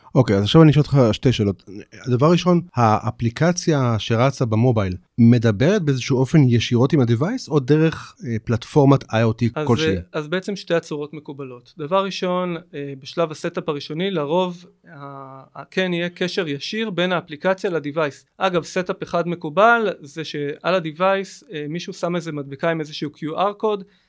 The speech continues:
Speaker 2: אני מהאפליקציה סורק את זה, וזה בעצם נותן את האינדיקציה לענן שאני רואה את ה-device, ולכן הוא שלי, ואני יכול לחבר אותו אליו.
Speaker 1: כשאנחנו מנסים דרך האפליקציה לשלוט על ה-device הזה, אם באמת השליטה היא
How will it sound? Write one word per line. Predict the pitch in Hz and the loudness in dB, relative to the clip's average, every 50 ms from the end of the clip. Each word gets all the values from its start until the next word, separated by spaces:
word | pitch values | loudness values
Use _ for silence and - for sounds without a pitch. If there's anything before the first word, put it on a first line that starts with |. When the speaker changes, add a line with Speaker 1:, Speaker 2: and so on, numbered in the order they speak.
| _ _ _ _ - | _ _ _ _ -10
Speaker 2:
אני | 160 156 180 | -4 -4 -2
מהאפליקציה | 190 185 175 180 156 151 - 170 165 160 - 151 | 0 -2 -2 -4 -6 -6 -2 -2 -2 -2 -6 -12
סורק | - - - 160 139 160 202 208 208 | -12 -6 -4 -2 0 0 0 0 0
את | 226 196 | -2 -2
זה, | 202 226 226 226 226 226 _ _ _ _ _ _ _ - | -2 -2 -2 -2 -4 -8 _ _ _ _ _ _ _ -8
וזה | 147 147 147 180 185 | -8 -4 -2 0 0
בעצם | 180 190 196 - 160 156 - 185 165 | 0 0 -2 -2 -4 -6 -6 -6 -6
נותן | 160 151 - 175 165 | -6 -6 -4 -6 -4
את | 170 | -4
האינדיקציה | 180 160 156 147 147 - 170 165 165 - 190 170 | -4 -4 -4 -6 -6 -2 -2 -2 -2 0 -2 -2
לענן | 156 151 147 147 151 165 170 175 175 | -2 0 -2 -2 -2 -2 -2 -4 -4
שאני | 175 - 156 151 147 | -4 -6 -4 -4 -4
רואה | 139 147 160 170 | -2 0 0 0
את | 170 170 | 0 0
ה-device, | 170 147 147 139 170 170 175 175 175 - - - | -4 -6 -4 -2 0 0 0 -2 -4 -8 -16 -10
ולכן | 147 147 143 139 - 170 165 | -10 -10 -8 -6 -6 -4 -4
הוא | 165 160 | -4 -6
שלי, | 151 - 151 147 165 185 185 170 | -8 -10 -8 -4 -2 -2 -2 -2
ואני | 165 147 139 131 | -4 -6 -6 -8
יכול | - - 160 156 | -6 -6 -6 -6
לחבר | 156 - 160 139 139 156 151 | -6 -10 -10 -8 -6 -6 -6
אותו | 151 156 156 - 156 151 147 139 - | -6 -8 -8 -8 -8 -8 -8 -10 -10
אליו. | - 147 147 151 147 139 123 - - _ - | -8 -4 -2 -2 -2 -2 -4 -8 -20 _ -4
Speaker 1:
כשאנחנו | - 151 139 131 123 110 135 131 123 117 | 2 4 4 4 4 6 6 6 6 6
מנסים | 113 113 113 113 107 - - 175 180 165 135 | 6 6 4 4 2 2 4 6 6 6 6
דרך | 120 135 143 - - | 6 4 2 2 0
האפליקציה | 151 131 117 - - 120 - 151 156 - - 156 131 123 - - | -2 -2 -2 -2 -4 -2 -2 -2 -2 0 0 0 0 0 -2 -4
לשלוט | 123 117 110 110 104 - - - 139 170 208 214 - | -4 -2 -2 -2 -4 -4 -2 2 4 4 4 2 2
על | 190 | 0
ה-device | 147 120 117 104 113 120 | 2 2 2 2 2 2
הזה, | 123 117 - 127 139 | 0 0 -2 -4 -2
אם | 139 143 | 0 0
באמת | 120 117 139 156 - | 2 4 2 2 2
השליטה | 156 127 - - 123 117 - 151 | 0 -2 -2 -4 -6 -2 0 2
היא | 143 139 123 | 2 2 2